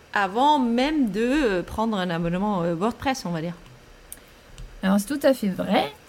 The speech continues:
Speaker 2: euh, dans le sens où la web
Speaker 1: Yes.
Speaker 2: marketing <laughs> Eh oui, t'es bien.
Speaker 1: Oui, j'ai bien, bah, raison.
Speaker 2: Bravo.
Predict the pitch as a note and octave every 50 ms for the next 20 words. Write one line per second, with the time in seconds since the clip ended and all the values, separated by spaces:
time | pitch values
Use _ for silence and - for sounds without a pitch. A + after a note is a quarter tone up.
0 | - G#3 G#3 G3+ G3+ G3 G3 G3+ G3+ G3+ G#3 G3+ C#4+ D4+ D#4 - - B3 G#3 F#3+
1 | F#3 F#3+ F#3+ F#3 G#3+ A#3+ B3+ C4+ C4 B3+ B3+ A#3+ A#3 G#3+ - - C4 C4 C4+ B3
2 | - - - - C4+ C#4 C4+ - C#4+ C4+ E4 A4+ A#4 G4+ D4 - - C#4 D4 -
3 | - F#4 G#4+ G4 E4 B3+ - - B3+ C4+ C#4+ - D4+ D4+ - F#4 D4 A3+ A3+ G3+
4 | G3 G#3 G3+ G#3 G#3+ B3 B3+ C#4 D#4